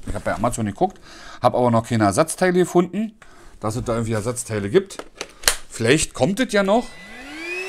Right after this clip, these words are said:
So. Weil sobald es da Ersatzteile gibt, würde ich mir natürlich auf jeden Fall einen Ersatzakku bestellen. Und vielleicht ein Ladegerät, weil mit dem dünnen Ladekabel und so, das ist halt dann lieber ein Ladegerät, was man hinstellt.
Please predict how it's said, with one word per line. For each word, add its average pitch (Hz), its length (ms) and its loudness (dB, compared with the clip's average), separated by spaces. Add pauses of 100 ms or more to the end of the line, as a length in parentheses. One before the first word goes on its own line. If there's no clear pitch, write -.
(800)
So. 135 200 -2 (2250)
Weil 107 160 0
sobald 117 340 2
es 143 80 -4
da 123 300 6
Ersatzteile 135 760 -2
gibt, 160 300 -2
würde 127 260 -2
ich 143 100 -8
mir 143 80 2
natürlich 131 400 0
auf 120 120 -6
jeden 127 180 -2
Fall 135 300 2
einen 113 140 -4
Ersatzakku 113 640 -2
bestellen. 190 600 -2 (1000)
Und 113 100 0
vielleicht 120 360 2
ein 120 80 2
Ladegerät, 160 640 4
weil 147 100 4
mit 127 160 0
dem 117 140 0
dünnen 120 360 2
Ladekabel 123 800 2
und 110 220 -2
so, 120 180 0
das 95 300 -8
ist - 80 -6
halt 101 240 -4
dann 98 200 -6
lieber 104 240 2
ein 101 100 2
Ladegerät, 117 480 0
was 113 120 -2
man 101 120 -2
hinstellt. 117 520 0